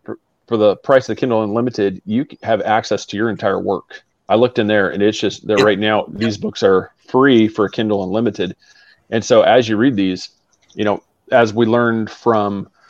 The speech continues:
Speaker 1: our other guest, Max Hawthorne, you actually get credit the more, you know, the more that's read during these things. And that
Speaker 2: Yeah.
Speaker 1: works towards you.
Speaker 2: Yeah, so the, from,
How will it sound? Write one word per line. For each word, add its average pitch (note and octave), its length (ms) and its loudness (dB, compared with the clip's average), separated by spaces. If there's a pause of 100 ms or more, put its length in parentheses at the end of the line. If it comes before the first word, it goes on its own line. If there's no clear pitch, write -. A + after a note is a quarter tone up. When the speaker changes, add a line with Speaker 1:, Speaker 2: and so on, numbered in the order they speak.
(300)
Speaker 1:
our G2+ 280 4
other B2 180 4
guest, - 240 2
Max G#2 220 0
Hawthorne, G#2+ 460 -2
you A#2+ 200 2
actually G#2 260 0
get G2+ 140 -6
credit C3+ 420 0
the G#2 60 -8
more, G#2 440 -4
you G#2+ 80 -8
know, G2 200 -6
the G#2+ 60 -10
more G#2+ 220 0
that's D#2+ 200 -6
read A#2 240 2
during F2+ 260 -6
these E2 160 -10
things. - 280 -14
And D3 80 2
that C#3+ 120 4
Speaker 2:
Yeah. A2+ 40 2
Speaker 1:
works G2 180 -4
towards F2+ 200 -12
you. G#2 160 -2 (1080)
Speaker 2:
Yeah, D3+ 220 6
so C#3 260 4
the, B2+ 300 2
from, - 400 -6